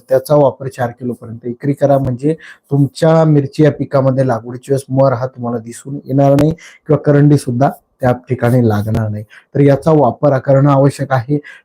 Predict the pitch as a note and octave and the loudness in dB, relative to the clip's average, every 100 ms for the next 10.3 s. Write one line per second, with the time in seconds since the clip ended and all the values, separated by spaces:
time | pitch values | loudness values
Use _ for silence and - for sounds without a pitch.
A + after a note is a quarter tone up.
0 | - D#3+ D#3+ D#3+ D#3+ E3 D#3 D#3 D3+ C#3 | 0 2 4 4 4 2 2 2 4 2
1 | C3 C#3 C#3+ C3+ - C3 C3 C3+ C3+ C3 | 0 -4 -8 -12 -12 -14 -6 -6 -6 -8
2 | C3 - C3+ C3 C3 C#3+ C3+ C#3+ C#3+ - | -10 -8 -6 -4 -6 -6 -2 0 -2 -12
3 | _ D#3 D3 D3+ D3+ D3+ C3+ D3+ D3 D3 | _ -2 0 2 4 4 4 4 4 4
4 | C#3+ D3+ D3 - D#3 - D#3 C3+ A2 - | 2 0 0 -2 -4 0 2 2 0 -6
5 | A#2 A#2+ - C3+ C#3+ D3 C#3+ - F3 F3 | -6 -8 -8 -4 -2 -4 -8 -4 -4 -4
6 | - _ C#3 C3+ D#3+ F3+ F#3+ F#3 E3+ C3+ | -20 _ -2 2 2 2 2 2 0 -2
7 | - D#3+ D#3+ C#3+ C3 - C3+ C3 B2+ - | 2 2 4 2 0 -4 -6 -4 -4 -4
8 | B2 A2+ A2+ G#2+ A#2 A#2 C#3 C#3+ - B2 | -6 -4 -6 -8 -12 -2 -2 -2 -6 -2
9 | B2 C#3+ C#3 C#3 D3 - C#3+ C#3 D3+ C#3 | 0 4 4 4 0 0 0 2 2 2
10 | C#3 D#3 | 2 0